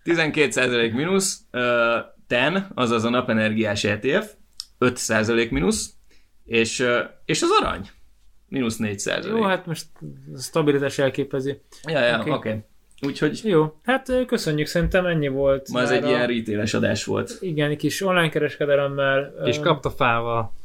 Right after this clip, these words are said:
Speaker 2: Igen, oké, köszönjük, hogy hallgatotok. Kell adnunk ilyen, ö,
Speaker 3: Call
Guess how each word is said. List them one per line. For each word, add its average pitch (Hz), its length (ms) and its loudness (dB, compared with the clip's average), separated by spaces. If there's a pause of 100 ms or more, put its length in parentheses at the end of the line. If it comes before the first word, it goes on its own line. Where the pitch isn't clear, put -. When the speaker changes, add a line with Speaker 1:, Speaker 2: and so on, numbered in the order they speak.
(340)
Speaker 2:
Igen, 135 340 -4
oké, 160 240 2
köszönjük, 156 340 0
hogy 156 120 -2
hallgatotok. 190 760 0
Kell 175 240 2
adnunk 143 320 -2
ilyen, 135 440 0
ö, 131 220 0
Speaker 3:
Call 131 420 0